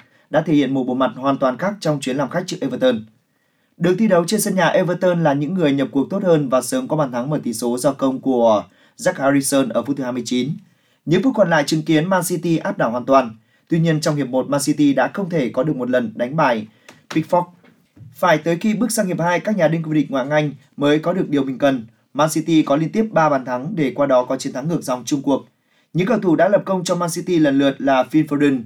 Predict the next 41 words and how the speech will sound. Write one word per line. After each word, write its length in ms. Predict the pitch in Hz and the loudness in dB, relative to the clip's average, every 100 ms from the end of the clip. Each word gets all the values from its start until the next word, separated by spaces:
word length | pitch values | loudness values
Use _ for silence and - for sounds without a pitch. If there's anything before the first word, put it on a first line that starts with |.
| - _ _ - | -10 _ _ -6
Julian 540 | 135 175 170 156 151 - | 0 2 4 2 0 -2
Alvarez 400 | 147 139 143 190 214 _ _ | -2 2 4 2 -2 _ _
và 480 | 127 139 135 135 131 | 0 2 4 2 2
Bernardo 400 | 151 151 185 160 | 0 0 2 0
Silva 460 | 147 143 147 143 113 _ - | 0 0 2 0 -4 _ -4
ở 100 | 151 | -2
các 160 | 196 | -2
phút 200 | 190 185 | -6 -6
năm 160 | 165 160 | -2 0
ba, 220 | 156 151 139 | 2 2 -2
sáu 200 | - 127 | -6 -2
tư 200 | 147 135 | 0 0
và 100 | 120 | -2
tám 160 | 120 | -4
sáu. 340 | 120 120 127 - _ _ _ _ - | -2 0 0 -6 _ _ _ _ -4
Đây 120 | 196 | 4
là 100 | 208 | 4
trận 300 | - 170 160 | 4 -2 0
thắng 280 | 160 165 185 | -2 -2 0
thứ 120 | 214 | 2
bảy 140 | 202 | 4
liên 160 | 143 165 | 4 2
tiếp 120 | 226 220 | 0 0
của 520 | 175 147 135 117 104 - _ _ _ - | 2 4 6 4 2 -6 _ _ _ -2
The 80 | 165 | -2
Citizen 580 | 165 160 156 - 143 131 | 0 -2 -2 -2 -2 -2
tại 440 | 139 135 123 113 110 - | 0 0 0 -4 -10 0
Goodison 680 | 151 156 156 151 - 135 - | 4 6 4 2 -4 -10 -2
Park. 140 | 196 214 - _ _ | -2 -2 -14 _ _
Với 80 | 160 | -2
kết 80 | 240 | 0
quả 80 | 208 | 2
này, 180 | 147 151 | 4 2
thầy 160 | 156 143 | 2 2
trò 180 | 151 | 2
Guardiola 520 | 143 180 185 165 156 147 | 2 2 2 2 2 2
đã 300 | 135 143 170 | 2 0 0
tạm 260 | 165 127 | -2 -2
vượt 160 | 135 135 | -2 0
qua 160 | 151 147 | 2 0
Tottenham, 560 | 165 160 147 151 135 | 0 -6 -2 -2 -4